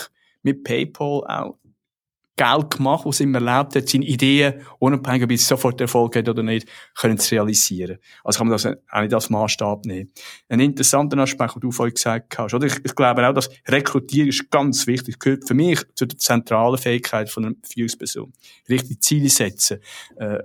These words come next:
Mitarbeiter, äh, st-, stärkeorientiert führen und weiterentwickeln, das sind so Kernfähigkeiten.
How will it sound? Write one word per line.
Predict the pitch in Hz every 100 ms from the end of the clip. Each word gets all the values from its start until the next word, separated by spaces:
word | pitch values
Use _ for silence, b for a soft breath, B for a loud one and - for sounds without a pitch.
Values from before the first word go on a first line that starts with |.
| -
Mitarbeiter, | 139 139 - 117 120 - 123
äh, | - _ _ _ _ _ _ - - -
st-, | - -
stärkeorientiert | - - 139 147 - 135 127 135 127
führen | - - 156 156 147 113
und | - 113 131
weiterentwickeln, | 156 151 135 131 104 - 107
das | 110
sind | 135 113
so | -
Kernfähigkeiten. | - 123 120 135 135 117 117 - 92 98 -